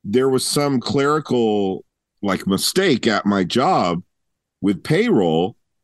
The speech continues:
and they cut me a check for three hundred dollars.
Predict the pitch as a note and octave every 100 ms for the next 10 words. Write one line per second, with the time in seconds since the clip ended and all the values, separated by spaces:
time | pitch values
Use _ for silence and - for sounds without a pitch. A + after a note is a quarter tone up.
0 | _ A#2+ A#2+ A2+ A#2 B2+ - D#3+ - B2+
1 | A#2+ G#2+ - D#3+ - - - _ - B2
2 | A2 B2+ C#3 C3+ C3+ A#2+ F2+ A#2+ F3 B2
3 | F#2 G2 -